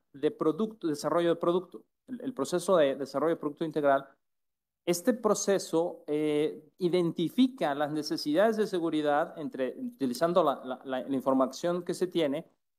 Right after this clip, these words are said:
para desde el principio, desde la conceptualización, tener en cuenta qué es lo que tenemos que cumplir. Y después el proceso va avanzando a un plan, a un desarrollo, eh, a pruebas, a verificación y eventualmente al lanzamiento de ese producto. En cada una de estas etapas,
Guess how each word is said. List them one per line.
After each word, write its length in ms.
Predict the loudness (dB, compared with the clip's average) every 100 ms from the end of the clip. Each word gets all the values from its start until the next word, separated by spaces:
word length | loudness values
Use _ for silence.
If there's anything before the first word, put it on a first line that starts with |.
| _ _ 2
para 240 | 4 4
desde 280 | 4 2 2
el 100 | 0
principio, 400 | -2 -2 -2 -2
desde 180 | 0 0
la 160 | 0
conceptualización, 1040 | -2 -6 -4 0 0 0 -4 2 2 2
tener 260 | 0 0 2
en 140 | 0
cuenta 400 | 4 4 4 0
qué 80 | -2
es 60 | -2
lo 100 | -2
que 80 | -2
tenemos 260 | -2 -4
que 140 | -6 -4
cumplir. 440 | -6 -4 -6 -8 _
Y 120 | 2
después 460 | 2 2 4 2 2 -4
el 160 | -2
proceso 440 | -2 0 -2 0 2
va 140 | 2
avanzando 760 | 4 2 0 -2 -2 -2 -4 -8 _
a 100 | 0
un 140 | 0 0
plan, 400 | 0 2 0 -2
a 80 | -4
un 60 |
desarrollo, 840 | -4 -4 -4 0 4 4 4 -2 -4 _ _ -6
eh, 260 | -4 -2
a 160 | -4 -2
pruebas, 400 | 2 4 4 0
a 60 | -2
verificación 880 | -6 -6 -4 -6 0 4 4 0 -8 _
y 80 | -6
eventualmente 640 | -2 0 2 2 2 2
al 80 | 0
lanzamiento 480 | 0 -2 -4 -2 -4
de 60 |
ese 120 | -4
producto. 340 | -2 0 0 0
En 100 | 2
cada 220 | 4 4
una 140 | 4
de 60 | 0
estas 260 | -2 -8 -10
etapas, 640 | -6 -4 -2 -4 -4